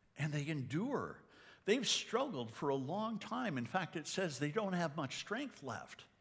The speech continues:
But because of their character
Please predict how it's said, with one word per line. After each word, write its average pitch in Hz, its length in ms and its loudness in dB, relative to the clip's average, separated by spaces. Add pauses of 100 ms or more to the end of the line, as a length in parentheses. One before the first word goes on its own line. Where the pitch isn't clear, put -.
(1160)
But 160 180 6
because 180 420 2
of 233 120 -6
their 170 120 2
character - 800 0